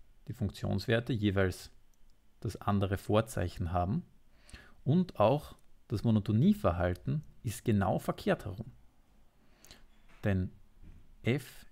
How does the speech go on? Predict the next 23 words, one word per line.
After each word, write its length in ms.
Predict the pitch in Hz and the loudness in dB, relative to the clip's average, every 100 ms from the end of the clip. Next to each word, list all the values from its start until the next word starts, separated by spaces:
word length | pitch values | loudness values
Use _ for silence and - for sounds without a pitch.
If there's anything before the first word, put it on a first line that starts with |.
| - | -8
ist 220 | 117 - | -8 -8
hier 260 | - 123 110 | -2 2 4
in 100 | 101 | 2
diesem 360 | 101 95 90 - - - - | 0 0 -4 -6 -18 -20 -8
offenen 340 | 101 - 98 | -6 -2 0
Intervall 400 | 95 101 92 92 | 2 2 4 4
minus 300 | 92 98 92 | 4 2 2
unendlich 420 | 98 92 90 101 | 0 0 -2 -8
bis 180 | - 107 | -10 -6
minus 260 | 107 104 98 | 0 0 -2
zwei 240 | - 95 | -2 -2
streng 280 | 90 - 98 | -2 -4 -2
monoton 380 | 95 92 98 87 | -2 -4 -6 -8
fallend, 540 | - 92 101 175 208 - - - - | -2 2 4 2 0 -6 -20 -18 -4
also 220 | 107 95 | 0 2
muss 240 | 98 95 | 2 0
minus 300 | 101 113 135 | 0 2 0
f 220 | 123 127 123 | 0 -2 0
dort 280 | 127 123 - - - - - | -2 -2 -6 -20 -20 -20 -20
streng 260 | - - 107 | -8 0 2
monoton 420 | 110 110 - 113 | 4 2 2 0
steigend 520 | - - 98 104 104 | 0 -4 2 4 2
sein. 260 | - 113 107 | 0 -8 -10